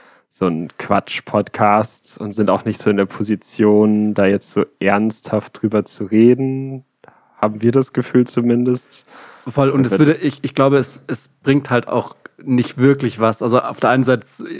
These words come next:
Speaker 2: könnten wir keine Fakten oder irgendwelche aktuellen Lageeinschätzungen und so machen.
Speaker 1: Ja.
Speaker 2: Äh, dafür sind wir nicht gut genug über die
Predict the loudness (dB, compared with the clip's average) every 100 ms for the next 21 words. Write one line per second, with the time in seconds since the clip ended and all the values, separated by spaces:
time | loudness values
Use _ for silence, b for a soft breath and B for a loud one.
0 | -4 0 2 4 4 4 2 -2 -2 -2
1 | -2 -4 -2 2 2 4 2 2 2 0
2 | 0 0 2 0 0 B B B B -6
3 | -6 0 2 2 2 0 2 2 2 0
4 | 2 0 -2 -2 -6 -4 0 2 4 2
5 | 2 -2 -2 0 -2 -2 -4 -4 B B
6 | B 0 4 6 4 2 0 2 0 -4
7 | -2 0 0 0 0 2 2 0 -2 -6
8 | 0 2 2 0 0 0 0 0 0 0